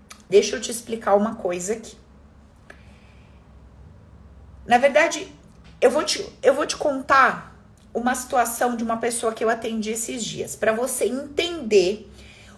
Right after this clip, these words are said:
o poder de sair do campo do vitimismo pra autorresponsabilidade. Olha só. Essa mulher, ela realizou um aborto quando ela tinha quinze anos de idade.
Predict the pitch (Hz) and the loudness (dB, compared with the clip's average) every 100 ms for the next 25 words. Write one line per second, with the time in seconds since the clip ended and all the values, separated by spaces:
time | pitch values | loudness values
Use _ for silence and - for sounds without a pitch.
0 | - 277 285 339 339 226 311 415 480 415 | 0 0 2 2 2 2 4 4 4 6
1 | 415 - 285 247 233 220 233 - - 247 | 4 4 2 2 -2 -4 -4 -2 2 2
2 | 311 277 233 220 208 - 214 220 240 247 | 2 -8 -8 -8 -8 -4 -2 -2 -2 -6
3 | 269 - - - - - - - - 220 | -8 -10 -20 -20 -20 -20 -20 -6 2 6
4 | 202 208 220 208 - 202 196 180 196 196 | 6 4 0 -4 -4 -6 -4 -4 -4 -8
5 | - - - - - 247 302 302 - - | -10 -16 -20 -20 4 4 4 0 -4 -8
6 | - - - - - - - - - - | -10 -20 -20 -20 -20 -20 -20 -20 -20 -20
7 | - - - - - - 269 392 - 226 | -20 -20 -20 -20 -20 0 4 4 2 -4
8 | 170 175 196 143 - - - - - 220 | -2 6 6 6 -2 -16 -20 0 6 6
9 | 240 254 240 226 226 226 214 240 202 202 | 6 2 2 2 0 0 2 0 2 4
10 | 196 190 - - - - - - - 143 | 4 2 -10 -20 -20 -20 -20 -20 -10 -4
11 | 139 165 180 - 208 208 - 240 277 285 | 0 2 0 -2 -6 -6 -8 -8 -8 -6
12 | 262 240 240 262 247 - - - | -4 -4 -4 -6 -6 -6 -10 -20